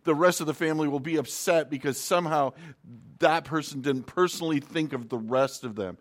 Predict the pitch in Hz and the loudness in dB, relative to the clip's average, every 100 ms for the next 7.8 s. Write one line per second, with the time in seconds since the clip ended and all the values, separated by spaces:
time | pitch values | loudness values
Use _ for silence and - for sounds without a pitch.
0 | - 160 151 - 147 165 233 262 226 180 | -18 -18 -14 -8 -6 0 2 2 2 6
1 | 226 240 208 254 247 170 147 135 123 147 | 6 6 6 4 4 4 4 4 4 2
2 | 185 214 240 240 _ _ _ _ _ _ | 0 -2 -2 -4 _ _ _ _ _ _
3 | 147 135 220 240 - 226 226 175 185 202 | -10 0 0 0 0 2 2 4 6 6
4 | 196 202 139 127 143 - - 151 180 185 | 4 0 0 0 -2 -8 -18 -6 0 2
5 | 175 170 - - 220 214 220 180 170 139 | 6 4 4 2 2 2 0 0 2 4
6 | 135 143 185 151 147 175 202 214 247 254 | 4 0 -8 -12 0 4 4 6 6 6
7 | 208 180 180 214 208 220 185 135 | 4 0 2 4 6 6 4 2